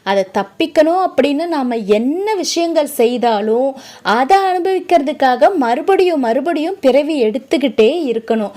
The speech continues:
என்னைக்கு நம்ம கர்ம வினையை நம்ம ஏற்று அனுபவிச்சு, அந்த வேதனைகளை அனுபவிச்சு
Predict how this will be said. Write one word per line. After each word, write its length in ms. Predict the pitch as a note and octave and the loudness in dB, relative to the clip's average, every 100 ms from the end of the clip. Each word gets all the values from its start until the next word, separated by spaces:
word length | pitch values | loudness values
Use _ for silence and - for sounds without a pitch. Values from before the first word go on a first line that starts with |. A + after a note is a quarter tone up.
| - - | -18 -8
என்னைக்கு 560 | G3+ A3 C#4 E4 E4 F4 | -4 -2 -2 -4 -4 -4
நம்ம 260 | D#4+ A#3+ A3+ | -2 -4 -2
கர்ம 440 | A3+ G#3 B3 D4+ | 0 0 0 -2
வினையை 400 | A#3 A#3+ A#3+ B3+ | -2 -4 -4 -4
நம்ம 260 | G#3+ G#3 G3 | -4 -4 -6
ஏற்று 800 | F#3 A3 A#3+ D4 - - F#4 - | 0 4 4 2 -2 -2 -2 -2
அனுபவிச்சு, 720 | G#3 A#3 C#4 D#4 C#4+ - E4+ | -4 -2 2 2 0 -4 0
அந்த 340 | F4 B3+ A3 | 0 0 -2
வேதனைகளை 680 | G3+ G#3 D4+ C#4 D4 B3 A#3+ | -2 0 0 0 0 0 -2
அனுபவிச்சு 720 | G#3 G#3+ A#3+ C4+ B3+ - F4 | -2 -2 2 0 0 -4 -4